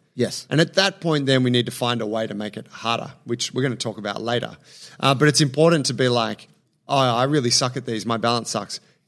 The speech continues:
Speaker 2: It is exactly what you should be doing in that case. Don't just go, "I'm not doing that 'cause it's too hard."
Speaker 1: Yeah.
Speaker 2: Right?
Speaker 1: Yeah, lean, lean in on that because that is absolutely a, a high leverage activity for you. You get good at that,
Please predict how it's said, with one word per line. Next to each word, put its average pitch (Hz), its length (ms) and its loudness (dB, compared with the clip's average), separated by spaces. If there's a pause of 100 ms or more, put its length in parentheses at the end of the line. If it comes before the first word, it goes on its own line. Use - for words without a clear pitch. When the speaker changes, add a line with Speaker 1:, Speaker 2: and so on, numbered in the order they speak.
(100)
Speaker 2:
It 131 100 -2
is 120 160 2
exactly 123 360 2
what 117 140 0
you 127 60 -2
should 123 180 -4
be 113 100 -6
doing 113 400 -2
in 117 160 -2
that - 160 -4
case. 101 240 -4
Don't 135 260 2
just 127 220 -4
go, 120 320 2
"I'm 127 180 -4
not 135 200 -4
doing 123 200 0
that 110 180 -6
'cause 120 160 -4
it's 101 160 -12
too 107 220 -6
hard." 101 420 -6
Speaker 1:
Yeah. 98 260 -4 (240)
Speaker 2:
Right? 123 320 -2 (240)
Speaker 1:
Yeah, 123 180 0
lean, 143 360 6
lean 143 260 4
in 120 140 0
on 104 260 -2
that 98 240 -4
because 107 560 0 (360)
that 131 260 0
is 113 220 -2 (140)
absolutely 113 880 -2 (100)
a, 90 340 0 (200)
a - 40 -16
high 101 400 -2
leverage 95 400 -8
activity 87 420 -2
for - 160 -8
you. 82 180 -2 (480)
You 139 120 4
get 135 200 2
good 131 160 -4
at 127 100 -4
that, 156 280 -4